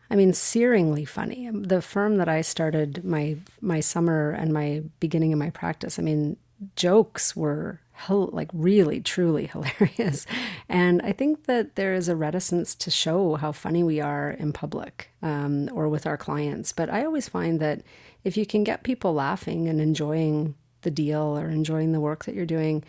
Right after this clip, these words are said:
it's a very relevant skill. I mean, that's the call. You can get things done faster because it's more enjoyable for everybody. There's, there's so much value to bringing in that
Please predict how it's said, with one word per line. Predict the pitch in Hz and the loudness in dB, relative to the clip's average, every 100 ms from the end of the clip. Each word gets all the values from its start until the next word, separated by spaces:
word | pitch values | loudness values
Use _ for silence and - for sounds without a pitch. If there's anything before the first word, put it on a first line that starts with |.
| - - _ | -16 -20 _
it's | 202 208 | -2 -2
a | |
very | 185 208 285 | 0 0 0
relevant | 170 143 175 165 151 - | 0 0 0 0 -2 -2
skill. | - - 170 185 147 | -4 -2 0 0 0
I | 160 | 0
mean, | 156 151 | 0 0
that's | 156 165 - | -2 -4 -6
the | 170 | -8
call. | - 156 160 156 151 151 | -6 -2 0 0 0 -4
You | - | -4
can | 175 | -2
get | 156 156 | 0 -2
things | - 147 143 | -2 -4 -4
done | 196 247 | -2 -2
faster | 226 233 208 - 220 | -2 -6 -6 -4 -2
because | 170 - 170 | -2 -4 -6
it's | - 156 | -4 -2
more | 156 | 0
enjoyable | 147 143 165 190 180 180 180 - - _ | 0 0 0 0 2 0 0 -6 -20 _
for | - 156 | -6 -2
everybody. | 165 185 180 190 185 185 - _ - | 2 2 0 0 -2 -4 -10 _ -4
There's, | 196 - | -4 -4
there's | 202 202 | -2 0
so | - 262 | 0 -2
much | 285 - | -4 -4
value | 175 185 165 | -2 0 -2
to | 151 | -2
bringing | 147 156 156 151 | -2 0 0 0
in | 147 156 | 0 -2
that | 156 | -4